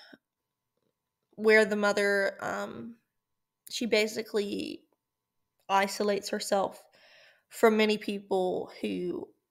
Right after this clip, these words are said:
would be willing to help her. It's kind of like a self-sabotage, self-destructive, um, like, area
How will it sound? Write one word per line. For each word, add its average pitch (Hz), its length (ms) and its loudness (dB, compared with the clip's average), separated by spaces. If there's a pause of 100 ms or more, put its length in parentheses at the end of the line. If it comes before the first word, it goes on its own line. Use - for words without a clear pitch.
would 202 220 -2
be 196 120 -6
willing 190 320 -2
to 202 100 -12
help 190 320 -6
her. 185 320 -4
It's - 140 -6
kind 190 200 -6
of 190 80 -6
like 202 160 -4
a 180 360 2
self-sabotage, 190 1040 2
self-destructive, 196 1160 -2 (300)
um, 202 460 -2 (2750)
like, 214 220 -2
area 208 540 2